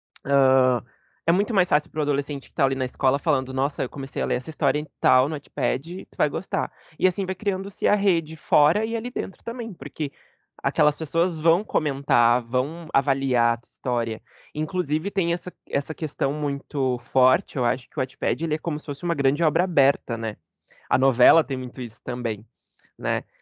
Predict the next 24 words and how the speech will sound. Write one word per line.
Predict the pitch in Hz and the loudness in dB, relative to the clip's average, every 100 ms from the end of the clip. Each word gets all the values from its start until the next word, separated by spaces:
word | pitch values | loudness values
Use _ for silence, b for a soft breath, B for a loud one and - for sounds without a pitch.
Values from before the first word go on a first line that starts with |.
| _ | _
Você | 135 - 143 135 | -8 0 0 0
vai | - 123 139 147 202 - | -4 0 4 4 0 -6
construindo | 196 190 180 185 | -6 -6 -8 -6
a | 170 | -8
história | - 151 131 156 220 | -4 -2 2 2 2
e | 180 | -2
os | |
leitores | 160 147 156 156 | -4 -4 -4 -4
vão | 175 | -6
dizendo, | 165 180 156 | -2 -2 2
"Ah, | 160 | 0
não, | 233 233 | 0 -4
mas | 170 139 | -4 -6
eu | |
queria | - 160 143 147 | -10 -8 -6 -6
que | - | -10
tal | _ 175 | _ -2
coisa | 180 190 | 0 -2
acontecesse", | 185 190 214 - 175 160 - 277 b b - | -4 -8 -10 -6 -4 -4 -8 -20 b b -6
e | |
os | 202 | -2
autores | 208 208 190 190 185 | 0 0 -2 -2 0
vão, | 185 190 403 554 _ _ _ | 0 0 -8 -18 _ _ _
né, | 190 185 196 | -2 0 0